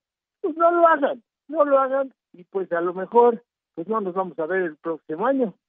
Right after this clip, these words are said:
Entonces, ¿quieren vivir más? Tengan un estilo de vida saludable. De veras es un consejo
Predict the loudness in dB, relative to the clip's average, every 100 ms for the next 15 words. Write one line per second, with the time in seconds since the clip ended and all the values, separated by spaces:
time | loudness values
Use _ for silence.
0 | _ _ _ _ -10 0 2 4 4 2
1 | 2 2 4 2 0 0 2 4 2 2
2 | _ _ _ -6 -2 -2 0 -4 -2 2
3 | 2 2 2 0 0 -4 -8 -4 -4 -6
4 | -10 -14 _ 2 4 4 2 -4 -8 -6
5 | -8 -4 -6 -6 -10